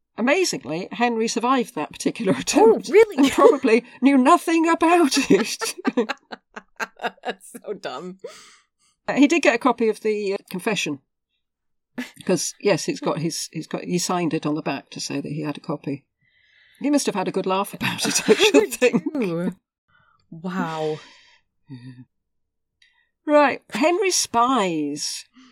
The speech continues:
Speaker 1: Henry's spy system was helped by a system of posts placed along the roads. In fourteen ninety-seven, his postal s-, service ensured that letters could reach Woodstock from Devon in a day.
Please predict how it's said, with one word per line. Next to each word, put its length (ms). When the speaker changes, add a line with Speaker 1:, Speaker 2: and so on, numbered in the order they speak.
Speaker 1:
Henry's 340
spy 240
system 440
was 120
helped 240
by 100
a 40
system 360
of 140
posts 540
placed 340
along 220
the 80
roads. 440
In 240
fourteen 280
ninety-seven, 360
his 120
postal 340
s-, 200
service 400
ensured 260
that 120
letters 300
could 160
reach 240
Woodstock 420
from 140
Devon 280
in 100
a 60
day. 380